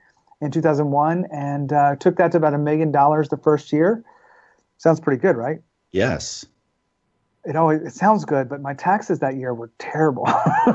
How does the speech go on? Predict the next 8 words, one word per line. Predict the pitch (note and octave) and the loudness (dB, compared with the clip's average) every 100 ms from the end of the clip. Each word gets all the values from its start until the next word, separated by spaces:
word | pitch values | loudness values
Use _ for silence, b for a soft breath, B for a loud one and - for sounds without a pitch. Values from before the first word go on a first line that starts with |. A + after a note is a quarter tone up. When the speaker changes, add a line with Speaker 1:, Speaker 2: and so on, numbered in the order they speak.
| - | 0
Speaker 2:
Oh, | G2 G#2 | 2 2
no. | F#2 F#2+ F2 E2+ F2 - B B B | 2 0 0 -2 -6 -12 B B B
Speaker 1:
I | E3+ | 2
wasn't | F#3 G3 G3+ | 4 2 2
making | F#3 F#3 | 0 0
much | F3+ E3 | -4 -6
money, | E3 F3+ E3+ C#3+ | -4 -4 -4 -6
and, | C#3 | -8